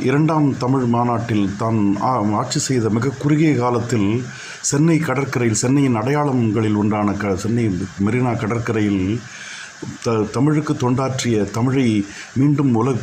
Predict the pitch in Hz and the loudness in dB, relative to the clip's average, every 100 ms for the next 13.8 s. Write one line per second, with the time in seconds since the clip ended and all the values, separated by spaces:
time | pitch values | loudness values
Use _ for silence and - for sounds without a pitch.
0 | 113 - 117 143 127 - 117 101 101 101 | -2 -2 -2 -2 -2 -2 0 2 0 0
1 | 98 90 92 117 131 135 120 - 120 120 | 0 -2 -2 0 2 2 0 -2 -4 -2
2 | 113 98 92 90 92 113 131 - 131 127 | 0 0 0 -2 -2 -2 -2 -2 0 0
3 | 123 113 104 101 - - - 110 107 104 | 2 0 0 -4 -12 -16 -4 0 2 2
4 | 101 123 123 113 113 117 110 107 98 95 | 2 2 2 2 2 2 2 2 2 2
5 | 113 - - 113 104 101 101 151 135 131 | 0 -2 0 2 2 2 2 2 -2 -4
6 | - 113 113 110 98 101 95 98 98 117 | -2 -2 0 0 0 -2 -2 0 0 0
7 | 123 120 107 95 - - - 117 120 123 | 0 2 2 0 -2 -8 -8 -2 0 0
8 | - 101 104 110 90 90 90 120 120 117 | -2 -2 0 0 0 -2 0 0 2 0
9 | - 107 - - - 120 123 113 104 101 | -2 -2 -4 -10 -4 0 0 0 0 0
10 | 90 - - - - - 117 127 123 117 | 0 -4 -12 -16 -10 -2 0 2 2 2
11 | 110 107 101 98 87 - - - - - | 2 2 2 0 -2 -6 -16 -18 -8 -2
12 | 117 139 123 117 110 95 135 147 175 165 | 2 2 0 -2 -4 -4 -4 -2 0 0
13 | 165 135 - 127 117 110 107 98 | 0 0 0 0 0 2 2 2